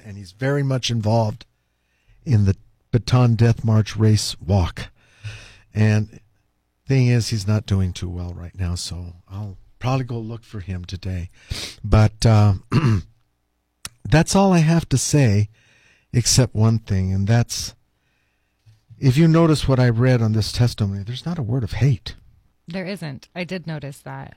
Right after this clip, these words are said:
Speaker 1: And
Speaker 2: It's truth, and it is a very hard story to listen to.
Speaker 1: <laughs> Yeah.
Speaker 2: I can't imagine having to live through that, and that's exactly what we're memorializing every year when they do the Bataan
Speaker 1: That's
Speaker 2: Memorial Death
Speaker 1: right.
Speaker 2: March isn't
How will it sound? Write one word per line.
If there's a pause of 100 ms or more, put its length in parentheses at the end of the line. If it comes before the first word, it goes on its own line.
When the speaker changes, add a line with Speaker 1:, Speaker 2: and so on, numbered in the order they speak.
Speaker 1:
And
Speaker 2:
It's
truth, (100)
and
it
is (100)
a
very
hard
story
to
listen
to.
Speaker 1:
<laughs>
Yeah. (720)
Speaker 2:
I
can't
imagine
having
to
live
through
that,
and
that's
exactly
what
we're
memorializing
every
year
when
they
do
the
Bataan
Speaker 1:
That's
Speaker 2:
Memorial
Death
Speaker 1:
right.
Speaker 2:
March
isn't